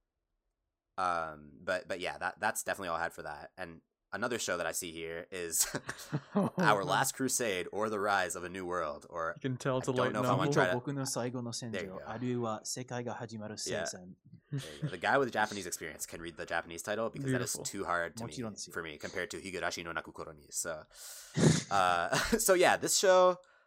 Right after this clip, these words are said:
Speaker 1: uh, I think Corbett seemed pretty interested. So I'll let you take, take, take it.
Speaker 2: Well, I mean, if, if I just wanna start with, like, the cover art looks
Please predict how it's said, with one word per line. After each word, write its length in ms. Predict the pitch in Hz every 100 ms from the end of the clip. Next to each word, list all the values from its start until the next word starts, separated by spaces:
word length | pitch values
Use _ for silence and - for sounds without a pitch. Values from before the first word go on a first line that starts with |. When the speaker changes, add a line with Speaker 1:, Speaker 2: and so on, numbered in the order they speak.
| -
Speaker 1:
uh, 220 | 113 107 -
I 80 |
think 240 | 107 185 -
Corbett 500 | - 131 87 82 - _ _ _ -
seemed 340 | - 87 85
pretty 200 | - 82
interested. 440 | 76 87 - 78 -
So 240 | 82 80
I'll 80 | -
let 160 | 123 -
you 100 | 202
take, 300 | - - - -
take, 240 | - - - _ _ _ _ _
take 140 | -
it. 80 | - -
Speaker 2:
Well, 320 | 147 170 -
I 60 | 147
mean, 380 | 147 147 135 123 - - -
if, 180 | 131 -
if 260 | - 139
I 40 | 143
just 120 | -
wanna 160 | 214 147
start 300 | - 151 147
with, 160 | 143 - _
like, 320 | 135 127 - -
the 80 |
cover 360 | - - 120 147
art 220 | 180 196 - _ -
looks 560 | 135 135 - - -